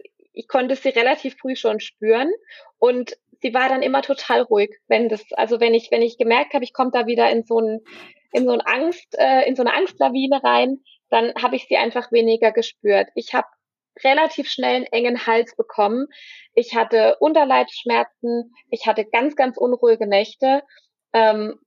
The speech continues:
ich habe viel schlecht geträumt, ich habe schlecht in den Schlaf gefunden. Und das waren alles so Dinge, wo ich gemerkt habe, okay, irgendwas läuft hier jetzt grad ganz falsch und in die falsche Richtung.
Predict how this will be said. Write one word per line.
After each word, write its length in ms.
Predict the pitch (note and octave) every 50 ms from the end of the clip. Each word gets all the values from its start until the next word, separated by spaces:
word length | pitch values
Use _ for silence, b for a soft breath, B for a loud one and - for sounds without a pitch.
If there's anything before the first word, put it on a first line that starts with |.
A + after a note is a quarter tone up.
| _ _ _ _ _ _
ich 120 | A3+ - A#3
habe 80 | A3+ -
viel 220 | - - C#4 C4+
schlecht 360 | - - B3 A3+ A#3 A3+ -
geträumt, 480 | - B3+ - - - A#3 A#3 A#3 A#3 A3+
ich 120 | A3+ -
habe 80 | G#3 -
schlecht 280 | - - A3+ A#3+ - -
in 60 | B3
den 120 | B3 B3 A#3
Schlaf 380 | - - A#3 A3+ A#3 A#3 -
gefunden. 640 | - A#3+ - - B3+ A#3+ A#3 A#3 - A#3 A#3 A#3 b b b b b b
Und 120 | - A#3
das 160 | B3 C#4 C#4+ -
waren 140 | D#4+ C4+
alles 280 | - B3 A#3+ C4 C#4+ -
so 80 | - A#3+
Dinge, 280 | - A#3+ B3+ C4 C#4+ A#3+
wo 80 | A3+ A3+
ich 180 | - A#3+ - -
gemerkt 340 | C4+ B3+ B3+ B3+ B3+ -
habe, 120 | C4 A#3 A#3
okay, 280 | A#3 - - C#4 -
irgendwas 380 | A#3 A#3+ A#3 B3+ A#3 B3 B3 -
läuft 260 | B3 A#3+ A#3+ - -
hier 180 | - B3 B3 A#3
jetzt 140 | A#3+ _ _
grad 140 | - G#3+ -
ganz 260 | - G#3+ A#3 A#3 -
falsch 320 | - - G3+ F#3+ F#3+ F#3+ -
und 100 | A#3 A3
in 140 | G#3+ A#3 A3+
die 80 | A3
falsche 400 | - - A3+ A3+ G3+ G3+ A3 G3+ -
Richtung. 460 | A3 A3+ - _ G#3+ F#3+ F#3 F3+ G3